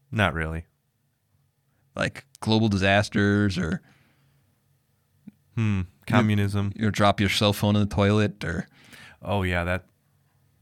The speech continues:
Speaker 1: pro tip, don't keep your cell phone in the front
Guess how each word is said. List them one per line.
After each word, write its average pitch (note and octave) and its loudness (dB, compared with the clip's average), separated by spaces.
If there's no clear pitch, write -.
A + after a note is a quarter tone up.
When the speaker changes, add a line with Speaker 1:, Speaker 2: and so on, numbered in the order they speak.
Speaker 1:
pro A2+ 2
tip, G2 -2
don't G2+ 0
keep G2 -6
your F#2 -2
cell F#2+ -2
phone F2+ -4
in E2+ -4
the E2 -8
front F2 -4